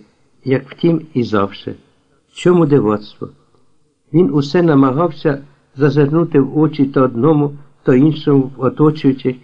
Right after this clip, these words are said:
і все усміхався якоюсь розгубленою усмішкою. "Більше нічого?" спитав хрипкий голос. "Більше нічого". Прокуратор стукнув чашею, наливаючи собі вина.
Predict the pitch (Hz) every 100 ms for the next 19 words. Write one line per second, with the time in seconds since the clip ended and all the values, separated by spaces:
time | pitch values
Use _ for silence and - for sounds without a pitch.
0 | _ _ - 139 - 165 151 - 135 -
1 | 156 151 - 139 - - - 131 139 160
2 | 156 151 - 123 139 139 113 165 156 143
3 | 143 139 131 107 - 104 - - 95 92
4 | _ _ _ _ - 127 156 - 135 135
5 | 135 180 175 107 - _ _ _ - 117
6 | 123 120 - 123 - 113 110 113 107 107
7 | - _ _ _ _ 127 180 - 151 131
8 | - 117 113 110 214 _ _ _ _ 135
9 | 135 139 156 156 139 - 156 151 139 117
10 | - 143 143 139 131 127 _ _ _ _
11 | 139 127 123 139 160 156 - 123 110 127
12 | 117 107 107